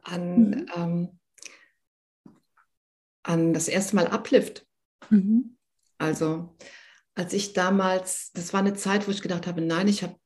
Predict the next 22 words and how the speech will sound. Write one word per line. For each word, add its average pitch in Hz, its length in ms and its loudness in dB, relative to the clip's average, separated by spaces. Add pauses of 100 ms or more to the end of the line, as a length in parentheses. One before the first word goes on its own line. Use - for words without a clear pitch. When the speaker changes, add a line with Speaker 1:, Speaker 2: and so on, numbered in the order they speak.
Speaker 1:
jetzt 160 320 -8
so 156 120 -2
viel 156 280 -8
gesehen, 151 800 -2 (120)
ähm, 151 420 -2 (540)
ich - 120 -12
fokussiere 170 380 -2
mich 170 100 2
jetzt - 120 -6
wieder 143 140 2
auf - 120 -6
meine 135 180 2
Sachen.“ - 400 -8 (540)
Und 147 60 -2
dann 170 140 0
kam, 180 380 -2
das - 180 -6
erste 185 360 -2
Mal 180 340 2
hattet 175 260 -8
ihr, 160 500 -4
ähm, 160 360 -8